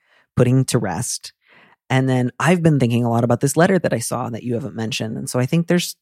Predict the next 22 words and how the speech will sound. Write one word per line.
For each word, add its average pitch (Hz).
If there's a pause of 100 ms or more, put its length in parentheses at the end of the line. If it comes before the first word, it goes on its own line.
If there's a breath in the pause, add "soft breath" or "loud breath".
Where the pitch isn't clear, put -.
(140)
there's 156
just 165
room 170
for 165
both 139
of 165
us 135
here 120
to -
talk -
a 127
little 120
bit 135
more 120
honestly 123
about, 117
like, - (720 soft breath)
what 180
am 202
I 208
afraid 120
of? 117